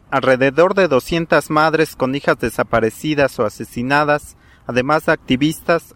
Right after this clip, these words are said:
realizaron marchas y caravanas en los municipios de Chihuahua, Ciudad Juárez y Cuauhtémoc, para demandar la localización de sus familiares y vecinos. Un contingente partió a la capital del país para integrarse a la Jornada Nacional de Lucha por la Vida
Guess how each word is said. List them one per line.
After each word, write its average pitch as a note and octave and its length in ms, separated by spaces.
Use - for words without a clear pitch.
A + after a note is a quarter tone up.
realizaron D3 600
marchas E3+ 540
y - 40
caravanas C#3+ 680
en C3+ 100
los A2+ 160
municipios C3 640
de B2 100
Chihuahua, D3 800
Ciudad C3+ 380
Juárez D#3+ 720
y A#2+ 80
Cuauhtémoc, A2 840
para B2+ 240
demandar C#3 540
la E3+ 180
localización B2+ 800
de D#3+ 100
sus C3 200
familiares C3 680
y B2+ 40
vecinos. A2+ 760
Un G3+ 120
contingente F3+ 680
partió D3+ 400
a E3 40
la E3 120
capital D3+ 480
del D3+ 140
país C#3+ 500
para A#2+ 160
integrarse C3 640
a - 20
la B2+ 140
Jornada C#3+ 420
Nacional C3+ 560
de C#3 100
Lucha C#3+ 340
por A#2+ 180
la A#2 140
Vida D3+ 380